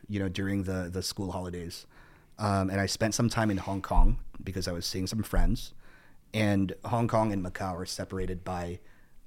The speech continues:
well, now they're separated by a bridge, but back then it was a ferry. You took a ferry. It was an hour-long ferry,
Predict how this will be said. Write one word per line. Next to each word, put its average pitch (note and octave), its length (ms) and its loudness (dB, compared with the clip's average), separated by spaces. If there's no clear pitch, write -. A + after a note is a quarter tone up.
well, A2 140 0
now G2 280 2
they're F#2+ 120 -2
separated F2+ 460 -6
by F#2 140 -6
a F2 60 -6
bridge, F#2 560 -2
but F#2+ 360 -6
back G#2+ 220 -2
then G2+ 180 -2
it F2+ 100 -8
was F2+ 140 -8
a E2+ 60 -12
ferry. F#2+ 380 -8
You E2+ 140 -10
took - 180 -10
a G2 40 -8
ferry. G2 400 -6
It E2 60 -10
was F2+ 120 -10
an G2 160 -10
hour-long G2 460 -2
ferry, F#2 360 -6